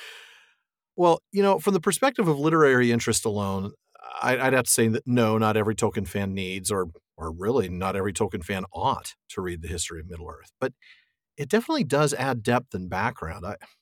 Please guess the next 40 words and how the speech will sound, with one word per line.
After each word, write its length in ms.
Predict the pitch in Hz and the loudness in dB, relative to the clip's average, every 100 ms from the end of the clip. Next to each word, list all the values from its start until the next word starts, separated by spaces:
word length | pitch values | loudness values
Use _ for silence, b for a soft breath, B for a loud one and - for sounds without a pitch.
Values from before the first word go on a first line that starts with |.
| _ _ _ _ _ B | _ _ _ _ _ B
I 80 | 143 | 2
guess 160 | 208 | 4
I'd 160 | 302 190 | 4 4
pose 180 | 165 120 | 4 4
this 180 | 123 - | 4 2
question 360 | 127 107 - 101 | 2 0 0 -4
to 60 | |
anyone, 500 | 113 110 104 98 98 90 | -2 0 0 -2 -4 -8
well, 100 | 107 80 | -12 -10
to 100 | 95 | -10
Nathaniel, 500 | 85 139 147 98 98 | -4 0 2 2 2
or 120 | 107 | 2
to 80 | 117 | 2
anyone 300 | 135 127 117 | 2 4 4
else 240 | 139 - | 4 0
wondering 320 | 98 85 82 | -4 -6 -6
whether 220 | 92 90 | -6 -4
it's 160 | 92 - | -6 -4
worth 160 | 101 87 | -6 -4
their 160 | 92 | -6
time 260 | - 90 85 | -6 -8 -8
to 60 | |
read. 260 | 82 76 69 _ _ _ _ _ - | -10 -12 -16 _ _ _ _ _ -6
Did 160 | 127 | 0
you 60 | 151 | 2
get 120 | 196 | 4
a 40 | |
lot 240 | 185 160 175 | 4 4 4
out 100 | 160 | 4
of 80 | 147 | 2
our 120 | 143 | 2
discussions 500 | 127 - 135 139 127 | 0 -2 -2 -2 -2
on 80 | 123 | -2
The 100 | 113 | 0
Hobbit 320 | 120 123 123 | 0 0 0
when 120 | 113 | 2
we 100 | 110 | 2
referenced 440 | 104 110 - 113 - | 2 0 0 -2 0
Ratliff's 380 | 95 156 151 - | -2 0 -2 -2
work 220 | 160 | -4